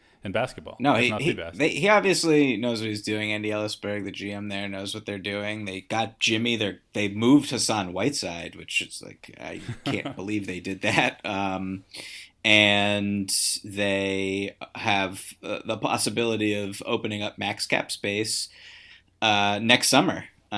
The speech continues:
Speaker 2: and there's not a lot of players out there next summer, which is a problem, but they have the flexibility all of a sudden to go along with Jimmy. So that's, that's, uh, that's something to, to look forward to, I guess, if you're a Miami Heat fan. And Jimmy obviously has,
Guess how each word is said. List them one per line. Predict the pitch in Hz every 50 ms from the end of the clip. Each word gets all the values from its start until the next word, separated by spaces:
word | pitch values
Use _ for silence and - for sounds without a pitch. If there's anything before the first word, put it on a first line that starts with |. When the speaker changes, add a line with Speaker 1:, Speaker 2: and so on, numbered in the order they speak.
| 101 101
Speaker 2:
and | 104
there's | 104 101 104
not | 123 117
a | 120 113
lot | 117 117 113
of | 104 101 -
players | - - 104 113 127 147 160 165 156
out | 175 175 175 175
there | 185 185 185
next | 180 185 185 -
summer, | - 190 196 196 196 202 196
which | 180 170 -
is | 175 175
a | 180
problem, | - - 185 185 180 180 190 202 190 175
but | 156 127 113 110 110 - _ _ -
they | 120 104 123 117
have | 117 127 127 120 120
the | 123
flexibility | 110 113 117 107 104 - 104 95 101 104 98 98 98 98
all | 95 92 92
of | 92
a | 92
sudden | - - 95 92 90 92 92 95 95 - - _ _ _ -
to | 135 113
go | 110 113 107 104
along | 101 101 101 98 98 92
with | 90 90 90 - -
Jimmy. | - 120 120 104 87 80 78
So | - - - 110
that's, | 117 131 131 113 - - - - - - - - - - - - - - - - - - _ _ -
that's, | 127 131 127 131 - - -
uh, | 139 123 123 117 117 117
that's | 120 156 165 -
something | - 165 160 147 147 - 90 90 90 87 101 -
to, | - - 95 90
to | 92 - -
look | 104 101 92 -
forward | - 104 101 98 92 80
to, | - 104 95
I | 92
guess, | 90 95 95 - -
if | 101 90 -
you're | 101 95 92
a |
Miami | 95 98 95 95 95 92 90 95
Heat | 104 - 107 101 98
fan. | - - 104 92 90 92 92 92
And | 90 90 92 90 95 -
Jimmy | - 120 113 107 107 104
obviously | 101 101 98 101 104 98 95 - - 98 98 95
has, | 95 92 90 92 - - - -